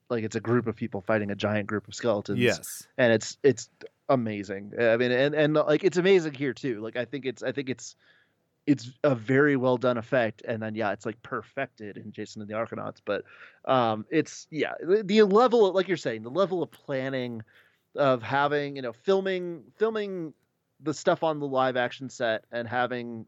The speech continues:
Speaker 1: uh, the, the lead actor Sinbad to
Speaker 2: Yeah.
Speaker 1: to do the correct, like, bouncing off of a shield motion with his sword,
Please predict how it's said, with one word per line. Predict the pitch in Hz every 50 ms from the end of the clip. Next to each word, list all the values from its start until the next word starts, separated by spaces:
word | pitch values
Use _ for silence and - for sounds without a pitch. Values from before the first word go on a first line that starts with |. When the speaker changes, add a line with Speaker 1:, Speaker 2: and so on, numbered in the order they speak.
| _ - -
Speaker 1:
uh, | 110 107 110 101 101 98 - _ _
the, | 135 131 120 117 113 110 110 -
the | 120 120 120
lead | 117 123 135 131
actor | 117 107 113 113 - 113 107
Sinbad | - - 127 117 107 107 107
to | - - 123 117 110 110 113 - _ _ _ -
Speaker 2:
Yeah. | 131 120 117 110 92 80 85 - _ _ _ _ -
Speaker 1:
to | - 170 156
do | 139 - _ - 156 160 165 160 151 147
the | 139 131
correct, | - - - 160 156 143 135 135 135 127 - - -
like, | 127 120 113 113 - _
bouncing | - 120 107 110 120 113 113 - 143 127
off | 117 110 110 -
of | 120 113
a | 113
shield | - - - 123 117 110 107 113
motion | 113 107 104 - - 110 104
with | 107 104
his | - 104 101
sword, | - - - 147 139 131 127 123 120 -